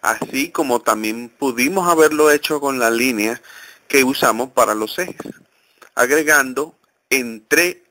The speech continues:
llaves cuadradas o corchetes line color igual al color que nosotros deseamos en inglés. Eh, obviamente no todos los colores,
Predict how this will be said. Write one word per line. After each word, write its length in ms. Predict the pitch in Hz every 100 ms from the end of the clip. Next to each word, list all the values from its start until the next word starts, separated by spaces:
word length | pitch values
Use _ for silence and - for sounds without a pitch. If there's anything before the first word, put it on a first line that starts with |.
| _
llaves 480 | 113 143 135 139 170 - - _
cuadradas 720 | 143 170 147 127 123 117 151 _ _ _ _ -
o 180 | 110
corchetes 640 | - 147 165 151 117 - - - _ _ _ _ _ -
line 440 | 131 131 165 175
color 480 | 165 135 123 160 -
igual 500 | - 127 151 127 143 -
al 240 | 156 175
color 380 | 180 165 143 143
que 100 | 165
nosotros 480 | 143 123 113 120 123
deseamos 600 | 147 139 123 127 143 - - - _ -
en 180 | 135 127
inglés. 360 | 139 175 220 - - _ _ _ _ _ _ _ _ _ -
Eh, 280 | - 117 110
obviamente 680 | - 143 190 175 180 170 127
no 260 | 120 135 151
todos 300 | - 185 190
los 160 | 196
colores, 420 | - 180 175 143